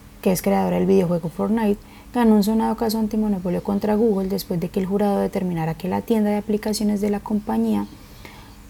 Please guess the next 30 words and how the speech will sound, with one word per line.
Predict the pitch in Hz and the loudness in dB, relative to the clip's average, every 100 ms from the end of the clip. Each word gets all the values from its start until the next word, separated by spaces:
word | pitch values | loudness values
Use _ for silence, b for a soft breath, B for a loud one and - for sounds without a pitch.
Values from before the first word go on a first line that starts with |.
| - - | -18 -2
funciona | 247 247 220 254 226 220 214 | 2 4 4 2 2 2 0
como | 220 196 | 2 2
un | 180 170 | 2 0
monopolio | 175 180 - 175 185 - | -2 -2 -2 -2 0 -2
ilegal. | 196 165 165 - - - B B B B B B B - - B B B - - - - - - - | -2 0 0 -4 -10 -14 B B B B B B B -20 -20 B B B -20 -20 -20 -20 -20 0 8
Oracle, | 220 202 202 240 247 | 8 8 4 0 0
que | 247 | -2
cotiza | 202 180 190 | 0 -2 -2
con | 196 | -2
el | 180 | -2
ticker | 196 185 - | -4 -6 0
O | 190 | 2
R | 185 180 | 2 0
C | 170 202 185 | 2 2 2
L, | 180 | 2
bajó | 185 208 | 2 0
un | 185 175 240 | 0 -2 -2
siete | - 196 - | 0 0 0
por | - 196 | -2 0
ciento | - 202 190 | 2 0 0
al | 196 | -2
cierre | - 175 185 | 0 -2 0
del | 185 214 | 2 2
lunes | 220 196 190 | 2 2 -2
después | 180 185 170 | -4 -4 -4
de | |
publicar | 175 190 180 170 | -2 -2 -2 -4
sus | - 202 202 | -2 -2 0
resultados | 202 196 - 175 160 | -2 -2 -2 -2 0
mixtos. | 202 214 - - | 0 0 -2 -6